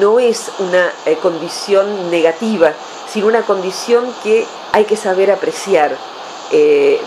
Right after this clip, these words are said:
de alguna manera es como si esa persona tuviese algo que hoy se llama cociente espiritual, así como se habla de distintas,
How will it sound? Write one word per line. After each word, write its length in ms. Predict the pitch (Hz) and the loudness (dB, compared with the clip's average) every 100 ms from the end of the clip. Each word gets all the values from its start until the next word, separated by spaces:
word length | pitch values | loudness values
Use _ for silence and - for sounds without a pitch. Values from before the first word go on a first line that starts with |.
| 151 | -2
de 80 | 147 | 0
alguna 320 | 180 220 247 | 2 2 2
manera 320 | 233 226 233 240 | 2 2 2 2
es 60 | |
como 260 | - 185 190 | 0 -4 -4
si 140 | 220 | -6
esa 160 | 208 208 | -6 -2
persona 440 | 190 - 202 202 | -4 -2 -2 -2
tuviese 720 | 190 202 214 269 220 - 202 233 - - - - - | -2 -6 -2 2 2 2 -2 -2 -6 -14 -14 -4 0
algo 320 | 240 240 240 | 4 4 2
que 120 | 202 | 2
hoy 120 | 220 | 2
se 160 | 233 240 | 2 -4
llama 420 | - 226 233 226 | -2 -2 -2 -2
cociente 560 | 196 - - 247 247 240 | -4 -4 0 0 2 -2
espiritual, 720 | - - 160 233 180 156 151 - - - - - | -2 -8 -4 2 4 4 0 -6 -14 -14 -4 -4
así 220 | 180 208 | -2 -2
como 260 | 208 196 | -2 -2
se 240 | 190 - 180 | -4 2 4
habla 260 | 196 180 | 4 2
de 120 | 160 147 | 0 0
distintas, 640 | 165 - 226 240 214 190 | -6 -6 -6 -4 -2 -2